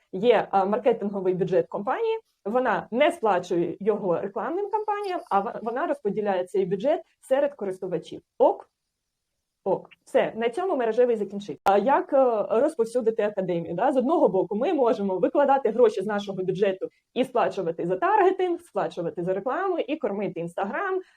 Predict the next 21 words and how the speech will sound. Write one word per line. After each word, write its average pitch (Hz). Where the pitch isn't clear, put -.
Google, 254
Facebook, 202
кого 247
завгодно, 220
але 196
не 208
себе. 190
З 226
іншого 381
боку, 220
ми 311
можемо 254
спілкуватися 208
з 226
людьми, 285
казати: -
"Я 277
є 220
спікером 214
Академії 208
мільйонерів". 208